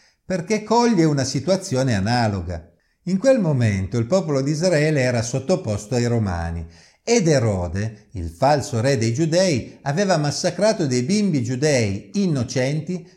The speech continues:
proprio lì, nella zona in cui, secondo Genesi trentacinque,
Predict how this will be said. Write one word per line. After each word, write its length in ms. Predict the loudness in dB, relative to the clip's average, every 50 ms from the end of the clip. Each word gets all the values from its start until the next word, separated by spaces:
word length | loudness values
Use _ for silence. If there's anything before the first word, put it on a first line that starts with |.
| _ _
proprio 440 | -2 0 0 0 0 0 0 0 2
lì, 580 | 2 2 0 0 0 -2 -6 -10 -18 -20 _ _
nella 360 | -4 -2 0 0 2 0 0
zona 280 | 2 2 2 2 2 0
in 140 | -2 -2 -2
cui, 300 | 0 0 0 2 0 -2
secondo 540 | -2 -4 -4 -2 0 0 2 2 2 0 0
Genesi 500 | 2 2 2 2 2 0 0 0 -2 -2
trentacinque, 1120 | -2 -2 -2 -2 -2 -2 -4 -4 -6 -6 -4 -4 -4 -2 -2 -4 -4 -6 -6 -8 -8 -8